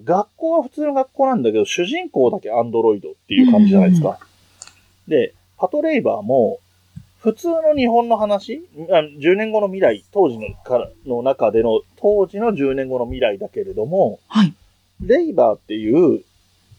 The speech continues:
Speaker 2: うん。
Speaker 1: 二足歩行とか四足歩行の
Speaker 2: うん。
Speaker 1: 乗り物が普通にある世の中っていうだけで、あとは普通なんですよ。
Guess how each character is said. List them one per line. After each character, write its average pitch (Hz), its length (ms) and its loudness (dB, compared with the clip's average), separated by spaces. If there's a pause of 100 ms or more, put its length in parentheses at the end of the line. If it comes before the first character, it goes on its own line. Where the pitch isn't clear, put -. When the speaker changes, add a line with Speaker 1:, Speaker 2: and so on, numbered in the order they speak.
(180)
Speaker 2:
う 226 80 6
ん。 196 40 6 (120)
Speaker 1:
二 - 20 4
足 269 260 0
歩 269 140 -2
行 156 220 2
と - 80 -6
か 107 100 -4
四 135 260 2
足 196 180 0 (100)
歩 185 140 -2
行 101 320 0
の 127 300 0 (260)
Speaker 2:
う 214 160 4
ん。 - 20 4
Speaker 1:
乗 147 140 0
り 196 140 -2
物 214 280 0
が 196 260 -2 (440)
普 - 140 -18
通 220 260 -4
に 220 120 -4
あ 233 100 4
る 170 100 2
世 113 140 0
の 127 80 0
中 123 240 0
っ 135 80 -2 (120)
て 104 40 -14
い 107 140 -10
う - 20 -6
だ 113 120 -2
け 120 120 -4
で、 110 380 -2 (480)
あ 277 100 2
と - 140 0
は 240 80 2
普 - 80 -20
通 - 140 -6
な 185 180 0
ん 139 40 -4
で 202 60 -6
す 107 140 -14
よ。 - 160 -14